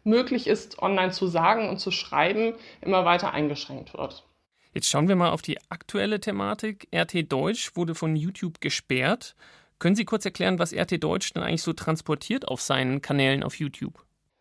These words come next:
Speaker 1: Also wichtig zu wissen ist vor allem, dass R T sich schon lange um eine Sendelizenz bemüht in Deutschland und auch europaweit und die bislang nicht erhalten hat. Insofern ist YouTube ein ganz wichtiger Ausspielungskanal für R T. R T wird regelmäßig aber auch vorgeworfen, dass es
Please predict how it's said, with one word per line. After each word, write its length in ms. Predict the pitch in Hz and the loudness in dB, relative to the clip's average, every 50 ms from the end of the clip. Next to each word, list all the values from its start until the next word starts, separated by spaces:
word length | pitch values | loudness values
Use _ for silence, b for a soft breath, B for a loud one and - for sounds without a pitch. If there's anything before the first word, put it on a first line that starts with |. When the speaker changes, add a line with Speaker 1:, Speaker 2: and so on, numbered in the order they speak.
| _ _ | _ _
Speaker 1:
Also 180 | 175 180 180 | -6 -2 -2
wichtig 320 | 185 226 - - 247 247 - | 0 0 -2 -2 -6 -6 -6
zu 220 | - 208 175 160 | -6 -4 0 2
wissen 260 | 190 240 254 - 285 | 2 2 2 2 2
ist 200 | - - 233 - | 2 2 0 -2
vor 200 | - 226 196 - | 0 2 2 4
allem, 240 | - 135 196 214 214 | 4 4 4 4 2
dass 160 | 202 196 196 | 2 0 0
R 180 | - - 185 185 | 0 0 0 0
T 260 | 180 - 202 214 226 | 0 2 2 2 4
sich 200 | 202 214 208 - | 4 2 2 0
schon 160 | - 185 175 | -2 -2 0
lange 220 | 165 170 190 202 196 | 0 2 2 2 2
um 80 | - | 2
eine 140 | 190 180 170 | 0 0 0
Sendelizenz 880 | 160 165 160 165 185 190 185 185 202 196 - - 214 196 196 208 202 - | 0 2 2 2 2 2 0 0 -2 -4 -6 -4 -2 0 0 0 -2 -2
bemüht 500 | - 170 165 160 160 175 226 - - - | 0 0 2 2 4 2 2 0 -2 -4
in 180 | - - 196 | -4 -4 -2
Deutschland 560 | 180 160 160 165 - - - 240 247 254 247 - | 0 0 -2 -2 -2 -4 -4 -2 -2 -2 -2 -2
und 400 | - 170 - 180 180 - - - | -4 -6 -6 -6 -10 -8 -6 -4
auch 220 | 160 160 165 - | -4 -4 -4 -4
europaweit 800 | 160 160 170 180 180 - 170 160 151 151 - 143 208 247 254 - | -2 0 0 0 0 0 0 0 2 2 4 4 4 4 2 2
und 180 | - 196 190 190 | 0 0 2 2
die 80 | 202 | 2
bislang 280 | 208 220 220 208 196 190 | 0 2 2 2 2 2
nicht 180 | 202 196 - | 2 2 2
erhalten 360 | - 180 180 196 226 226 196 175 | 2 4 4 4 4 4 2 0
hat. 120 | 165 165 | 0 0
Insofern 340 | - 175 170 190 196 233 202 | 0 0 0 0 0 -2 -2
ist 160 | - 196 - | -2 -4 -2
YouTube 460 | 190 202 240 262 262 247 226 226 - | -2 -2 -2 -2 0 -2 -2 -2 -2
ein 80 | 185 180 | -2 -2
ganz 200 | 262 202 202 - | -2 -2 -2 -2
wichtiger 360 | 208 196 - 180 170 160 - | -4 -4 -2 -2 -2 -2 -2
Ausspielungskanal 880 | 214 254 - - 165 147 151 156 156 - - - 139 143 135 127 147 160 | -2 -4 -2 -2 0 0 2 0 -2 -4 -8 -6 -4 -2 -2 -2 -2 -4
für 160 | - 170 - | -4 -2 0
R 180 | 95 - - | 0 0 0
T. 300 | - - - - 175 - - B B B B B B B B B | -2 -4 -4 -4 -6 -6 -8 B B B B B B B B B
R 160 | - 170 170 175 | -2 0 0 0
T 240 | 175 - 202 208 | 0 2 2 2
wird 200 | 190 185 180 170 | 2 0 -2 0
regelmäßig 600 | 170 185 196 240 233 208 202 214 214 190 196 196 | 0 2 2 4 4 4 2 2 0 -2 -2 -2
aber 140 | - 165 - | -2 0 0
auch 100 | 143 - | -2 -2
vorgeworfen, 680 | - - - 160 165 175 202 196 208 214 226 247 - 214 | -4 -4 -2 -2 0 0 0 0 0 0 0 0 0 -2
dass 120 | 202 196 202 | -2 -2 -4
es 140 | 214 - | -8 -12